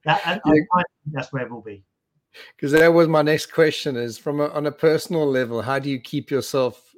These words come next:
Speaker 2: sane, fit and healthy, <laughs> if you like, and at least having a bit of work-life balance if there's ever something like that? <laughs>
Speaker 1: Yeah, and I think that's the challenge. We always say to our clients, our phones are on twenty-four hours a day, and they are,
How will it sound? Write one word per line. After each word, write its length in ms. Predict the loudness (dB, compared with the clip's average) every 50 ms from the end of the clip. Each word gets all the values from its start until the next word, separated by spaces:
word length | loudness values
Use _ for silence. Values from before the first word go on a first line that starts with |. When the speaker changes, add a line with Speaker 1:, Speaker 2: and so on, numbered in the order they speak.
| _ _
Speaker 2:
sane, 640 | -12 -8 -4 -2 -2 0 0 0 -2 -2 -4 -6 -8 _ _ _ _ _ _ _
fit 360 | _ -2 -2 -2 -2 0 -4
and 140 | -4 -2 0
healthy, 500 | 0 0 0 0 -2 -4 -6 -4 -4 -4
<laughs> 100 | -2 -4
if 280 | -4 -4 -4 -6 -6
you 120 | -4 -4 -4 -4 -6
like, 320 | -6 -6 -6 -8 -10 -12 -20 -20 -20 -18 _ -10
and 140 | -8 -6
at 120 | -6 -8 -8
least 240 | -8 -8 -8 -6 -2
having 280 | -2 -2 0 -2 -4 -4
a 60 | -2
bit 140 | -2 0 0
of 140 | 0 -2
work-life 600 | -2 -2 0 0 -2 -4 -4 -4 -2 -2 -4 -4
balance 400 | -4 -4 -2 -2 -6 -8 -8 -10
if 120 | -12 -10 -6
there's 240 | -4 -4 -4 -2 -4
ever 380 | -4 -2 -2 -2 -2 -2 -6 -10
something 520 | -12 -6 -4 -4 -4 -4 -6 -10 -10 -8
like 240 | -8 -8 -8 -8 _
that? 260 | -10 -10 -10 -10 -12 -18 _ _ _ _ -20
<laughs> 360 | -20 -20 -20 _ -18 -14 -12
Speaker 1:
Yeah, 460 | -10 -8 -6 -4 -2 0 0 0 0 -2 -2
and 120 | -4 -4
I 80 | -2 -2
think 200 | -2 -4 -4 -2
that's 200 | -4 -4 -4 -4
the 80 | -8
challenge. 400 | -6 -4 -4 -4 -4 -4 -6 -6 -4
We 120 | -4 -2
always 220 | -2 -2 -4 -4 -4
say 160 | -2 -4 -4
to 120 | -4 -4
our 100 | -8 -8
clients, 400 | -6 -4 -2 -2 -2 -4 -6 -8
our 120 | -10 -12 -10 -8
phones 300 | -6 -4 -4 -4 -6 -6
are 80 | -8 -8
on 140 | -8 -8 -10
twenty-four 440 | -10 -10 -8 -8 -8 -10 -10 -10 -10
hours 200 | -8 -10 -10 -12
a 60 | -12 -12
day, 340 | -10 -8 -6 -6 -8 -10 -12 _ -8
and 260 | -6 -6 -6 -6 -6
they 220 | -6 -6 -6 -6 -8
are, 340 | -10 -10 -8 -8 -8 -10